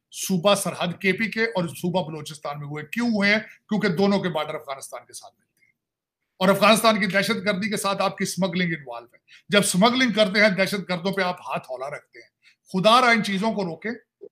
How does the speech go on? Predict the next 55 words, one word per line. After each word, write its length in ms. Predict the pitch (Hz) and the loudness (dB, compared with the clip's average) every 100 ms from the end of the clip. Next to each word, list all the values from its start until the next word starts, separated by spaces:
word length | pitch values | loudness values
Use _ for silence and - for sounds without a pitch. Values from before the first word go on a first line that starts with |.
| - | -2
आज 200 | 175 220 | 4 4
जो 160 | 185 220 | 4 0
बच्चे 360 | 175 185 240 | 0 0 0
मरे 340 | 208 160 180 247 | 0 0 4 6
हैं, 140 | 202 | 4
मैं, 120 | 202 | 2
आज 300 | 185 175 175 | 0 -2 -2
मैं 80 | 185 | -2
उनका 260 | 185 185 220 | -2 -2 -4
भी 80 | 214 | -4
बताना 340 | 170 175 190 | -6 -4 -4
चाहूंगा, 260 | 190 202 196 | -4 -4 -6
चीमा 240 | 196 196 | -6 -6
साहब, 180 | 190 196 | -4 -4
मेरे 180 | 180 196 170 | -4 -6 -8
सख्त 320 | - 220 180 | -12 -12 -10
ज्यादती, 260 | 175 160 190 _ _ - | -10 -10 -14 _ _ 0
पैंतीस 380 | 247 226 262 | 0 0 -2
साल 220 | 202 202 196 | 0 0 0
का 120 | 208 | -2
जो, 200 | 180 180 | -4 -8
अ, 420 | - 156 - 165 | -12 -16 -16 -16
बहार 400 | 147 127 160 208 | -12 -6 -2 -2
खान 260 | 202 196 185 | 0 -2 -2
है, 200 | 185 165 | -6 -6
डेरा 220 | 170 175 | -6 -8
गाजी 300 | 151 165 208 | -8 -8 -8
खां 240 | 190 196 | -6 -6
का, 280 | 196 190 - _ _ - | -6 -8 -10 _ _ -4
और 100 | 208 | 0
अट्ठाईस 480 | 196 - 262 285 180 | 0 0 -2 0 -2
साल 180 | 185 185 | -4 -4
का 280 | 185 175 - | -4 -6 -8
इमरान 480 | 165 - 165 170 175 | -10 -6 -2 0 0
अली 200 | 151 147 | -4 -10
है, 140 | 131 135 _ _ 170 | -14 -18 _ _ -8
दोनों 260 | 262 240 | -6 -4
किसी 280 | - - 156 | -6 -10 -14
माँ 180 | 117 120 | -16 -18
के 120 | - | -20
बच्चे 300 | - - - | -20 -20 -20
हैं, 180 | - 117 | -20 -18
जवान 360 | 143 151 202 190 | -12 -6 -4 -4
हैं, 120 | 170 | -6
उनके 240 | 170 160 | -12 -14
छोटे 280 | - 170 165 | -14 -12 -12
छोटे 260 | - 143 151 | -12 -14 -18
बच्चे 300 | - - 143 | -20 -20 -20
होंगे। 200 | 123 - _ _ _ - | -20 -20 _ _ _ -2
तरस 240 | 269 240 | 2 2
करें 340 | - 170 170 160 | 0 -6 -6 -6
इनके 180 | 143 143 | -8 -12
लोगों 300 | 143 151 170 | -10 -8 -8
के 120 | 160 | -8
ऊपर, 340 | 143 180 - | -8 -8 -8